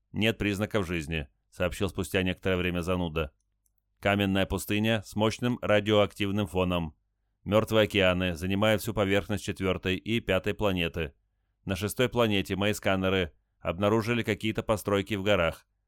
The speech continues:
Наличие биологических организмов. Вероятность тридцать пять процентов. Там наблюдается давнее разрушение». Крас приблизил на экране изображение шестой планеты, иссеченной горными цепями вдоль и поперек.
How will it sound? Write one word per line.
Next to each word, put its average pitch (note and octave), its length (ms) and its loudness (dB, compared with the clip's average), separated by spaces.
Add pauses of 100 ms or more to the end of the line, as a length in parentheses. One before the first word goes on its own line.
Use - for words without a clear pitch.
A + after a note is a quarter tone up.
(280)
Наличие G#2+ 460 0
биологических G2+ 760 0
организмов. F#2+ 720 -2 (260)
Вероятность G2+ 600 2
тридцать G#2+ 420 -4
пять F#2+ 220 0
процентов. F2+ 640 -2 (420)
Там G#2+ 180 0
наблюдается G#2+ 600 4
давнее G#2 500 2
разрушение». E2+ 840 -2 (800)
Крас F2 380 0
приблизил E2+ 540 -4
на F2 140 -2
экране F2 360 0
изображение E2+ 560 -2
шестой D#2+ 340 -8
планеты, E2+ 560 -2 (300)
иссеченной G2+ 580 -2
горными F#2 400 2
цепями E2+ 420 -2
вдоль F#2+ 260 0
и F2+ 40 0
поперек. E2+ 520 -2